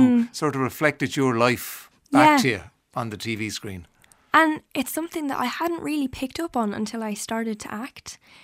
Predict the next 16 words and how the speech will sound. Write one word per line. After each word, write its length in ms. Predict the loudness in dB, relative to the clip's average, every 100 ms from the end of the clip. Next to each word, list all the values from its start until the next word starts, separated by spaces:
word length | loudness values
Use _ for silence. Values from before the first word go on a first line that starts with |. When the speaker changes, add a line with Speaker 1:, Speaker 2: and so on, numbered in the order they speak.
| -20 _ 0
Speaker 1:
And 160 | 4
then 180 | 4 4
I 140 | 2 -2
had 320 | -2 0 0
smaller 380 | -2 -4 -2 -2
children 440 | -4 -4 -2 -2 -2
come 160 | -4
up 80 | -6
to 120 | -4
me 160 | -2 -2
or 100 | -2
their 160 | -4 -6
families 540 | -6 -4 -2 -2 -4
or 100 | -6
their 140 | -8 -10
parents 640 | -4 -2 -2 -2 -4 -10